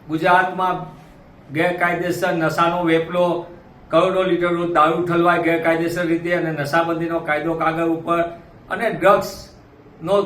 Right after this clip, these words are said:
કરોડો રૂપિયાની ડ્રગ્સ થાય, ગુજરાતનું વિવાદન બરબાદ થાય. ત્યાં સુધી તો સમજાતા પણ જે પોલીસ, જેનું કામ આપણને રક્ષણ કરવાનું છે, આપણને અસામાજિક તત્વોથી બચાવવાનું, એ પોલીસ જ મોટા મોટા તોડકાંડમાં આવે. મને એમ લાગે છે કે આ ગુજરાતને શું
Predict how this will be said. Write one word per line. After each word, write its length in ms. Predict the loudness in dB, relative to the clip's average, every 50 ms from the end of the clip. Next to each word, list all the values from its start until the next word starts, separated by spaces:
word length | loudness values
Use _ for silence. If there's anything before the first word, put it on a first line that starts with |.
| 0 -2
કરોડો 280 | -2 -2 -2 -2 -2 -2 -2
રૂપિયાની 460 | -2 0 -2 -2 -2 -2 -4 -4 -2
ડ્રગ્સ 260 | 0 0 0 0 -2 -2
થાય, 260 | -2 -2 -2 -2 -4
ગુજરાતનું 400 | -6 -4 -4 -4 -4 -6 -8 -8
વિવાદન 400 | -4 -2 -2 -2 -2 -4 -6 -6
બરબાદ 400 | -6 -6 -4 -2 -4 -4 -4 -8
થાય. 160 | -14 -16 -16 -18 -18 -20 -20 -10 -4
ત્યાં 300 | -2 0 0 0 0 -2
સુધી 300 | -6 -4 -4 -4 -4 -2
તો 80 | -4
સમજાતા 640 | -2 -2 -2 -2 -2 -2 -2 -2 0 -2 -2 -2 -2
પણ 180 | -4 -4 -4 -4
જે 80 | -4 -6 -6 -4 0
પોલીસ, 360 | 0 0 2 2 0 0 -2 -4 -10 -14 -20 -20 -20 -10 -6
જેનું 240 | -4 -2 -2 -2 -2
કામ 240 | -2 -2 0 0 0
આપણને 300 | -2 -2 -2 -2 -4 -2 -2
રક્ષણ 440 | -2 -2 -2 -2 0 0 2 2 4
કરવાનું 380 | 4 4 4 4 2 0 -2 -4
છે, 100 | -4 -4
આપણને 360 | -6 -6 -6 -10 -10 -6 -4 -2
અસામાજિક 520 | -2 -2 -2 -4 -4 -4 -4 -6 -8 -8 -10
તત્વોથી 400 | -12 -10 -8 -8 -6 -6 -6 -6
બચાવવાનું, 500 | -6 -6 -4 -2 0 0 0 0 -2 -6 -8 -10 -14 -16 -12 -10
એ 60 | -10 -8 -6 -4
પોલીસ 300 | -2 -2 0 0 0 0
જ 160 | 0 0 -2 -4
મોટા 240 | -4 -2 0 0 0 -2
મોટા 200 | -2 -2 -2 -2 -2 -2
તોડકાંડમાં 560 | -4 -4 -2 -2 -2 -2 -2 -2 -2 0 0
આવે. 180 | 0 0 -2 -6 -8 -12 -16 -16 -10
મને 140 | -8 -6 -6
એમ 80 | -4 -2
લાગે 200 | 0 0 0 0 -2
છે 80 | -2 -2
કે 60 | -4 -4
આ 120 | -4 -4 -6
ગુજરાતને 420 | -4 -2 -2 -2 -2 -4 -8 -10
શું 240 | -8 -8 -6 -6